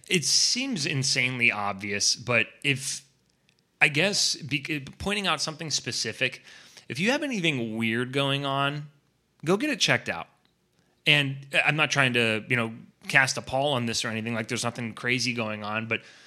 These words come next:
uh, you know, like, I have a constant,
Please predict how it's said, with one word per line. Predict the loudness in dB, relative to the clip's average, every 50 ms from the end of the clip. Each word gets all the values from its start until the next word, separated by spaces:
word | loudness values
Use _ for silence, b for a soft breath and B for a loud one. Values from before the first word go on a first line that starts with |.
| B B B B B
uh, | -4 -2 0 2 0 0 -2 -2
you | 0 2
know, | 2 2 2
like, | 4 2 2 2 2
I | 2
have | 2 4 2 0 0
a | -2
constant, | -4 -6 -4 -2 -2 0 0 0 -2 -2 -2 -4 -6 -6